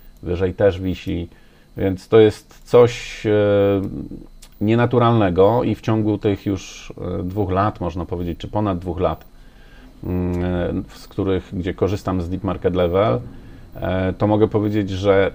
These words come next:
tego typu sytuacje, nie że ich nie było. Mieliśmy takie sytuacje na przykład na U S D C H F-ie,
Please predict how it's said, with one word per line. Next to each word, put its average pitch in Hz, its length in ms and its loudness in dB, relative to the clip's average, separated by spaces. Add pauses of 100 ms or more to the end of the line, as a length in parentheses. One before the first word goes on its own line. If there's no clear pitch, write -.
tego 120 240 4
typu 117 220 -2
sytuacje, 104 800 0 (500)
nie 107 180 4
że 113 120 4
ich 101 140 -4
nie 104 80 0
było. 85 360 2 (680)
Mieliśmy 104 420 2
takie 85 220 -6
sytuacje 92 420 -2
na 95 80 -4
przykład 95 240 -4
na 95 80 -2
U 95 100 0
S 92 100 -2
D 95 100 0
C - 120 -8
H 95 160 -2
F-ie, 92 360 -2